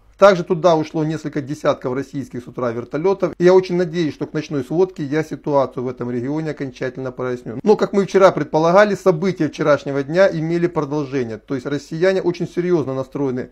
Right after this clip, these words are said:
отрезать Одесскую область от остальной Украины. И об этом говорит в том числе и активность Черноморского флота. Много кораблей было сегодня замечено, в том числе и в акватории Одесского порта. Понятно, что В С У ничего не могут поделать, они вне зоны досягаемости артиллерии, но похоже, что россияне очень серьезно готовятся к десантной операции.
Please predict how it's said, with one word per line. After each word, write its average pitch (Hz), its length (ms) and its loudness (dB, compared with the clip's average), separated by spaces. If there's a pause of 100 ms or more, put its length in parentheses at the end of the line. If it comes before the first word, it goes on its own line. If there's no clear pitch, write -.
(140)
отрезать 175 500 2
Одесскую 165 520 2
область 143 420 2
от 147 200 -2
остальной 139 420 -4
Украины. 170 400 -2
И 180 160 2
об 185 160 8
этом 226 220 4
говорит 202 220 4
в - 20 -20
том 196 160 4
числе 190 240 -4
и 185 120 0
активность 175 460 0
Черноморского 151 680 -2
флота. 131 440 -4
Много 190 240 4
кораблей 196 360 4
было 170 180 2
сегодня 160 260 0
замечено, 139 600 -2
в - 120 -18
том 151 160 -2
числе - 240 -6
и - 20 0
в 139 60 -2
акватории 143 440 -2
Одесского 123 420 -4
порта. 180 480 0
Понятно, 196 320 4
что 180 160 2
В 180 100 4
С 180 80 -2
У 190 160 2
ничего 175 420 2
не 151 120 -2
могут 147 280 -2
поделать, 185 460 0
они 151 160 -2
вне 156 180 -2
зоны 143 220 -4
досягаемости 131 720 -2
артиллерии, 165 520 2
но 175 200 0
похоже, 190 520 0
что 175 240 -2
россияне 160 640 -2
очень 156 280 -4
серьезно 143 440 -4
готовятся 135 440 -4
к 120 60 -10
десантной 127 500 -6
операции. 120 320 -4